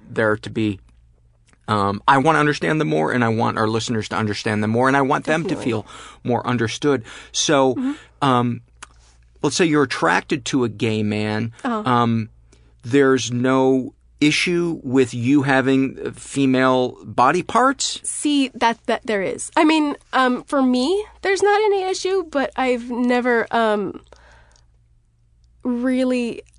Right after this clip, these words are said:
Speaker 1: I
Speaker 2: I
Speaker 1: mean,
Speaker 2: guess
Speaker 1: on their part.
Speaker 2: On their part, probably. I mean, it really depends on the person. I've never been in a relationship with a gay man.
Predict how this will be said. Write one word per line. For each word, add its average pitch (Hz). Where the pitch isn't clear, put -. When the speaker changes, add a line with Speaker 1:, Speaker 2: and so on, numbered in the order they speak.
Speaker 1:
I 120
Speaker 2:
I -
Speaker 1:
mean, 127
Speaker 2:
guess 117
Speaker 1:
on 113
their 107
part. -
Speaker 2:
On 247
their 254
part, 302
probably. 262
I 302
mean, 330
it 339
really 349
depends 220
on 165
the 160
person. 156
I've 269
never 247
been 208
in 202
a 190
relationship 180
with -
a 190
gay 190
man. 196